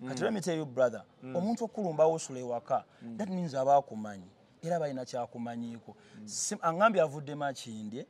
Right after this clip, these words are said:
Speaker 1: Mm.
Speaker 2: n'alinnya border direct,
Speaker 1: Mm.
Speaker 2: paka waka we nkola ki?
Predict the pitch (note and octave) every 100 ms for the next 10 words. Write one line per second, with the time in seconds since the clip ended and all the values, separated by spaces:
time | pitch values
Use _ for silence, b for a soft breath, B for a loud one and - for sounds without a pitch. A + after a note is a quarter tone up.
0 | _ A#2+ B2 D3 D#3 D#3 C#3 D3+ C3+ A2+
1 | A2+ D3 - - - _ _ - B2+ B2+
2 | G#2+ F#2+ _ - C3+ - G#2 G#2 A#2 A2
3 | G#2+ G#2+ G#2 -